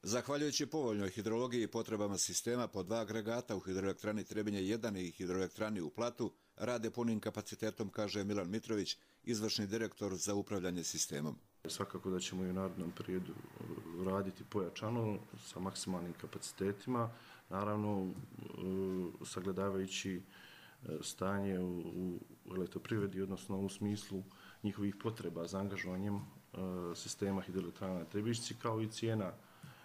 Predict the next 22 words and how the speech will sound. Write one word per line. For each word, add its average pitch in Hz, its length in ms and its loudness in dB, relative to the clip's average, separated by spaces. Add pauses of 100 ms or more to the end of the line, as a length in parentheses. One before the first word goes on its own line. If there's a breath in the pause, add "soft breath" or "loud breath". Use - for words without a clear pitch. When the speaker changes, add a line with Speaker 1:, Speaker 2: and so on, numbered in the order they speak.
(160 loud breath)
Speaker 2:
električne 92 360 0
energije. 80 440 -4
E, - 40 -8 (360)
s - 100 -4
obzirom 98 340 2
da, 98 100 4
da 98 260 2
je 98 80 2
najavljen 104 340 4
neki 101 220 0
hladni 98 440 0
talas, 101 360 -2
odnosno 92 420 0
određeno 92 480 0
zahlađenje, 95 600 2 (560 loud breath)
mi 98 120 2
ćemo 98 180 0
svakako - 420 -4
u - 20 0
narednom 95 320 0
periodu 98 540 0 (300)
raditi 98 500 0